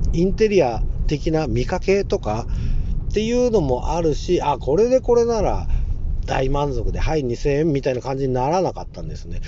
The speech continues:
その理由をいくつか、うーん、ちょっと考えると、ゴミ箱って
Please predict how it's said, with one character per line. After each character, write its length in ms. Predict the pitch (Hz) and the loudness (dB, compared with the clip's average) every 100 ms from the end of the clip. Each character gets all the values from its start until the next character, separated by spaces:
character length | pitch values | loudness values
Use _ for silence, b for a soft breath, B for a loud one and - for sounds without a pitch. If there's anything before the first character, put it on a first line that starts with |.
| B | B
そ 140 | - 226 | -4 -2
の 120 | 285 | 2
理 120 | 285 | 2
由 140 | 294 | 2
を 140 | 285 277 | 2 2
い 160 | 226 | 0
く 120 | - - | -4 -10
つ 180 | - | -18
か、 300 | - 127 104 B B B B B - | -6 -6 -6 B B B B B -4
う 40 | |
ー 500 | 147 139 135 131 123 | 0 0 0 0 0
ん、 20 | 131 | 0
ち 100 | 190 | -2
ょ 20 | |
っ 20 | |
と 80 | - | -2
考 460 | - 139 165 170 165 156 | -4 -2 0 0 0 0
え 220 | 110 90 | -2 -4
る 140 | 80 90 - | -10 -12 -6
と、 320 | 113 110 95 B B B - | -2 0 -2 B B B -2
ゴ 200 | 127 214 | 2 4
ミ 120 | 277 | 4
箱 240 | 320 320 | 0 -2
っ 40 | 320 | -6
て 600 | - - 254 196 98 | -4 0 2 2 0